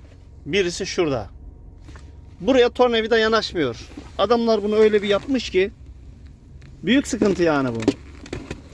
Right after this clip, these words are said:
Bu tornavida buradan buraya yetişmiyor arkadaşlar, bakın. En ince tornavidayı kullandım. Bunlar altı milim ve burada, burada böyle bir yer yok. Buradan böyle girmiyor bu tornavida buraya. Olmuyor yani, çok zor.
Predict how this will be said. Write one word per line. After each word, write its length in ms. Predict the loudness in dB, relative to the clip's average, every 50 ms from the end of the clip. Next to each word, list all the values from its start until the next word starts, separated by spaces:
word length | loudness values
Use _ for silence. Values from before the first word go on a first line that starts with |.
| -8 -8 -8 -10 -8 -6 -6 -6 -8 -12 -18 -20 -20 -14 -6 -4
Bu 120 | -4 0
tornavida 520 | 2 4 4 4 4 4 4 4 2 2 2
buradan 320 | 2 2 4 4 2 2
buraya 180 | 2 2 2 2
yetişmiyor 460 | 2 0 -2 -4 -4 -2 0 2 2
arkadaşlar, 500 | 2 2 0 -2 -2 -4 -4 -4 -2 -2
bakın. 300 | -2 -2 -2 -6 -8 -8 -10 -16 -16 -16 -16 -16 -14 -14 -14 -14 -12 -8 -2 2
En 160 | 2 2 4
ince 180 | 2 2 0 0
tornavidayı 520 | 0 0 2 2 2 2 4 2 2 2
kullandım. 560 | 0 -2 0 0 2 2 2 0 -4 -4 -4
Bunlar 260 | -2 0 2 2 2
altı 340 | 2 4 4 2 2 2 0
milim 320 | 0 0 0 0 -2 -4 -6 -12 -20 -20 -20 -20 -20 -20 -20 -20 -20 -20 -20 -20 -20 -20 -20 -20 -20 -18 -12 -4 2
ve 160 | 2 2 4 2
burada, 340 | 2 4 4 4 4 2 0 -8 -16 -18 -18 -18 -16 -16 -16 -12 -6 -4
burada 300 | -2 2 2 2 4 6
böyle 260 | 6 6 6 4 2
bir 60 | 2
yer 180 | 2 2 2 2
yok. 360 | 2 0 -2 -2 -6 -14 -16 -16 -14 -10 -8
Buradan 300 | -4 -2 -2 -2 0 2
böyle 220 | 2 2 2 2
girmiyor 380 | 0 0 -2 -2 0 0 -2 -2
bu 80 | -2
tornavida 460 | -2 -2 0 0 0 0 0 -2 -4 -6
buraya. 320 | -6 -6 -8 -8 -10 -12 -14 -16 -16 -16 -16 -16 -18 -18 -18 -18 -18 -18 -18 -16 -16 -14 -14 -12 -2 4
Olmuyor 400 | 6 6 6 6 4 0 0 0
yani, 280 | 0 -2 -4 -8 -8 -4
çok 260 | 0 0 0 0 -2
zor. 360 | -2 -2 -2 -2 -4 -10 -16